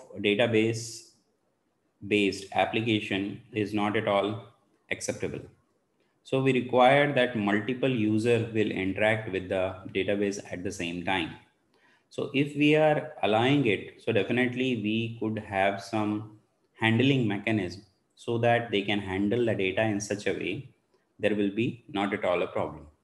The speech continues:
Now, what happens sometime that, that frequency has been reduced actually. What happens sometime in I R C T C when we try to book the ticket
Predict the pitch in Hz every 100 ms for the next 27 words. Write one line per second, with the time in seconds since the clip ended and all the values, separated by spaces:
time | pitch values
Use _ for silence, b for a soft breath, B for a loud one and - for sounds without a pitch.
0 | _ _ _ _ _ _ _ _ _ _
1 | b b b _ 127 123 147 170 135 143
2 | 143 127 123 123 110 92 107 - - _
3 | _ 101 95 92 92 - - _ _ _
4 | - 107 117 120 139 131 131 131 139 131
5 | 120 123 101 90 90 104 113 80 - 98
6 | - - _ b b b - 120 151 143
7 | 147 143 135 131 127 131 127 117 98 101
8 | 107 113 117 113 113 117 87 104 - _
9 | _ 101 98 104 104 104 98 98 107 101
10 | 104 98 104 98 76